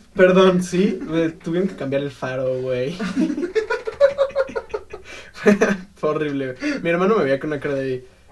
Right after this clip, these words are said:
porque era nueva y la trataba co-, bueno, la sigue tratando como su bebé, pues como cualquier persona con su coche. Y yo, "Qué verga".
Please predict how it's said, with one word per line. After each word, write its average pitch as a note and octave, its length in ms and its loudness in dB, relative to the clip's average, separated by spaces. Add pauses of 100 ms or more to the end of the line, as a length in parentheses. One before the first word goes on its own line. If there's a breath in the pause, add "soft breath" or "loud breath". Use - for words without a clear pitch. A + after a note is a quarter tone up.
(160)
porque C3+ 180 -4
era E3 120 2
nueva D#3 280 2
y D#3+ 60 4
la F3+ 100 0
trataba C3+ 360 -4
co-, - 180 -14
bueno, C#3 180 -4
la B2 80 -4
sigue E3 160 -2
tratando C#3 380 -8
como A2+ 180 -12
su - 180 -14
bebé, A#2 260 -8
pues - 160 -20
como D#3+ 260 -8 (160)
cualquier - 300 -8
persona D#3+ 280 -8
con C#3 140 -12
su - 100 -14
coche. - 260 -12 (760 loud breath)
Y D3+ 100 -14
yo, D3+ 140 -6
"Qué D3 140 -8
verga". C3+ 340 -4